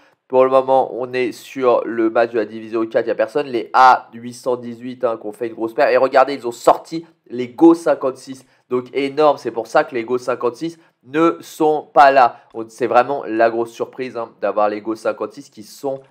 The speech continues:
déjà sortis à ce stade. Donc pour le moment, pas d'autres grosses surprises. Ce domaine-là est celui qui, ce royaume qui va être très dur à prédire, hein. Il y a vraiment des très, très gros challengers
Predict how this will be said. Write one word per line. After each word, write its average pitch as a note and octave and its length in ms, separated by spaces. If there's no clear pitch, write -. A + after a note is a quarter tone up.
déjà B2 500
sortis - 640
à B2 160
ce C3 200
stade. B2+ 360
Donc B2 260
pour D3+ 160
le D3 60
moment, D3+ 420
pas C#3 540
d'autres C3 180
grosses C3 260
surprises. D3 500
Ce D3+ 80
domaine-là D3 680
est B2+ 80
celui C#3 440
qui, A#2 320
ce A2+ 120
royaume B2+ 440
qui - 80
va A2+ 100
être A#2 200
très C#3 240
dur B2+ 160
à B2 80
prédire, A#2 420
hein. G#2 80
Il G2 60
y - 20
a G2+ 60
vraiment A2 340
des G#2 160
très, B2+ 340
très A#2+ 240
gros A2+ 380
challengers A2 640